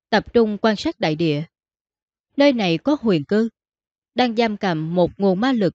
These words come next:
cực kỳ mạnh mẽ. Ở nơi này thì hung hổ ma khôi cùng rắn tám đầu thân dung, gần như là bất tử. Cho dù có bị tiêu diệt, thì đều được tái tạo bằng ma lực.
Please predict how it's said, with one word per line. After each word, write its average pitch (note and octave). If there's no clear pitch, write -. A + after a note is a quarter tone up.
cực -
kỳ F3
mạnh D#3
mẽ. D#3+
Ở A3+
nơi C#4+
này F3+
thì G#3
hung G#3+
hổ F#3
ma B3+
khôi G3
cùng E3
rắn F3+
tám D4+
đầu F3+
thân G3+
dung, A3
gần F#3+
như G#3+
là E3+
bất C4
tử. F#3
Cho C#4+
dù G#3
có D4+
bị F3+
tiêu A#3+
diệt, E3
thì A#3
đều F#3+
được E3
tái C#4
tạo F#3
bằng E3+
ma A3
lực. G3